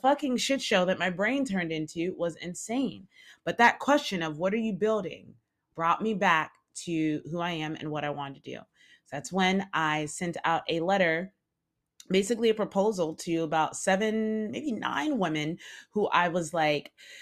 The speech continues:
who I've either told in the past, "Hey, I see something in you and I'm not quite ready to make moves yet, but when I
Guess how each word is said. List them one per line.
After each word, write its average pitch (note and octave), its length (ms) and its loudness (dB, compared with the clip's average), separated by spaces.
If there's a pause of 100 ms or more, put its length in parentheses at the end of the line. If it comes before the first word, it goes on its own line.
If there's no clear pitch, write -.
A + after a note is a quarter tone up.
(140)
who E3 320 6
I've E3+ 160 8
either D#3+ 240 2
told F3+ 260 2
in G#3 100 0
the G3+ 60 0
past, E3+ 380 4
"Hey, D3+ 160 4
I D3 80 0
see G3+ 180 -6
something F#3+ 380 -2
in F#3+ 100 2
you F#3 420 2
and D#3 160 -4
I'm D3 120 -4
not - 240 -2
quite A3+ 260 -4
ready G3 320 2
to F3+ 220 -6
make F3+ 200 -2
moves F#3+ 300 0
yet, E3+ 180 2
but E3+ 60 -4
when F3 140 -4
I F3 100 -2